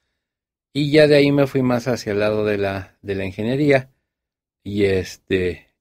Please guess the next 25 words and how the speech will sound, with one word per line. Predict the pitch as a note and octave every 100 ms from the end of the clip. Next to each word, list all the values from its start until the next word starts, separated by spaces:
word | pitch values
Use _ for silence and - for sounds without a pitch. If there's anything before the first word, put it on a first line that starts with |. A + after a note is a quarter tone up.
| _
y | G2+ G2+
pues | G#2+ F#2+
el, | G#2+ G2+ G2 F#2+ F#2 -
el | - F#2
audio | G#2+ A#2 A2
digital, | G#2 - F#2 D3+ E2+ E2+
y | G2 G2 E2 F2
pues | G2 G2
digo, | G2 G2 -
como, | F2+ F2+ F2+ _ _ _ _ _ _
como | G2+ G#2 G2+
todo | A2+
mundo | A2+ A#2 A#2
me | G#2+ F#2+
conoce | G2+ G#2+ A2+
por | A2 F#2 F2+ _ _
mucho | - G#2 G#2 G2+
tiempo | G#2 G2 G#2
de | F#2+ D#2 - _ _ _
soporte | - A2 - G#2 G#2+
técnico | F#2+ G#2+ A2 G#2+ - F#2
de, | F2 F2 _ _ _ _ _ _ _
de | F#2+ G2
Pro | G2 G2+ G#2
Tools, | A#2 D3+ E3